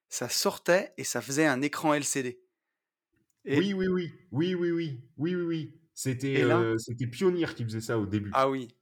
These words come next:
Speaker 1: Là, quand dans ta Golf trois, t'avais mis ça,
Speaker 2: Ah oui, oui, oui.
Speaker 1: t'arrivais,
Speaker 2: Ah
Speaker 1: là,
Speaker 2: non, mais
Speaker 1: t'étais
Speaker 2: c'était,
Speaker 1: quelqu'un.
Speaker 2: euh, ouais, ouais.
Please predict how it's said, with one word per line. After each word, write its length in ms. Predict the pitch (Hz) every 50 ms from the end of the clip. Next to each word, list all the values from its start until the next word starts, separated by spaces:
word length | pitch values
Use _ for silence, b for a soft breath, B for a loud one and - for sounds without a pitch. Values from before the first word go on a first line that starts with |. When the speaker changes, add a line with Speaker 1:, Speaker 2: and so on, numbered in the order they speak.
| _ _ -
Speaker 1:
Là, 180 | 143 156 170
quand 140 | 170 - 127
dans 160 | 113 123 123
ta 120 | - 139 139
Golf 300 | 135 160 190 190 175 -
trois, 480 | - - 165 156 147 143 - _ _ _ _
t'avais 280 | - 135 127 120 127 131
mis 160 | 156 175 190
ça, 420 | 180 - 190 180 190 190 - _ _ _ _ _ _ _ _ _ _ -
Speaker 2:
Ah 140 | - 113 113
oui, 140 | 160 - -
oui, 80 | 170 165
oui. 0 |
Speaker 1:
t'arrivais, 340 | 160 175 185 190 - - _ -
Speaker 2:
Ah 80 | -
Speaker 1:
là, 100 | 143 143
Speaker 2:
non, 60 | 98
mais 0 |
Speaker 1:
t'étais 200 | 92 135 - 135
Speaker 2:
c'était, 60 | 123 -
Speaker 1:
quelqu'un. 320 | 131 120 113 - 117 107
Speaker 2:
euh, 140 | 101 92 92 - _ _ _ _ _ _ _ -
ouais, 120 | 262 302 - -
ouais. 120 | 165 -